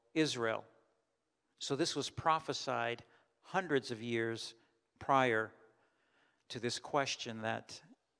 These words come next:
King Herod had. Where is he gonna be born? Then Herod, when he had secretly called the wise men, determined from them what time the star appeared.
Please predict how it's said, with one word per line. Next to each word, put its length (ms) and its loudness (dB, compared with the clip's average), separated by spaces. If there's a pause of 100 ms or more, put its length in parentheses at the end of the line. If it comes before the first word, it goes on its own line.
(240)
King 200 -2
Herod 300 0
had. 360 -2 (220)
Where 160 0
is 100 -4
he 60 -12
gonna 160 -4
be 80 -2
born? 340 -2 (2000)
Then 100 6
Herod, 380 10
when 160 4
he 100 4
had 160 6
secretly 500 0
called 380 2
the 80 2
wise 400 2
men, 300 -4 (160)
determined 560 -2
from 240 0
them 220 2
what 340 2
time 560 0
the 80 -6
star 640 0
appeared. 640 -6